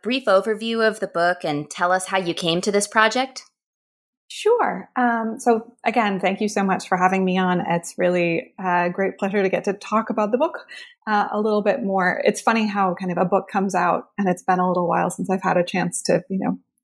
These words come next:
Speaker 2: do much on it. It's kind of out of your hands for a while. So it's great to come back and have this chance to just, just delve back into it for a while. So the book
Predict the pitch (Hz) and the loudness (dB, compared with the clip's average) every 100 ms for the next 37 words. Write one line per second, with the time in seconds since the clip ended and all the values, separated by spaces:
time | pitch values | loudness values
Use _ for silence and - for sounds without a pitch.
0 | - 185 196 190 175 - 170 180 170 - | -8 0 2 2 0 -2 -4 -2 -2 -2
1 | 175 - 175 180 180 180 180 - 180 170 | -2 0 0 0 -2 -2 -4 -2 -2 0
2 | 170 185 - 175 - 180 175 - 180 175 | -2 -2 -2 -2 0 0 0 0 -2 -2
3 | - - _ - 220 196 180 180 180 180 | -8 -20 _ -6 0 0 0 -2 -2 -2
4 | 175 - 170 - 160 160 170 - _ _ | -4 -2 -4 -2 -4 -4 -4 -10 _ _
5 | _ _ _ _ 190 - _ - 214 202 | _ _ _ _ -10 -10 _ -6 0 0
6 | 190 185 190 190 190 190 180 - - 175 | 0 -2 -2 -2 -4 0 -2 -2 -2 0
7 | - - - - _ _ - 285 262 269 | 0 0 -2 -6 _ _ -2 4 4 4
8 | 254 339 381 | -2 -2 -2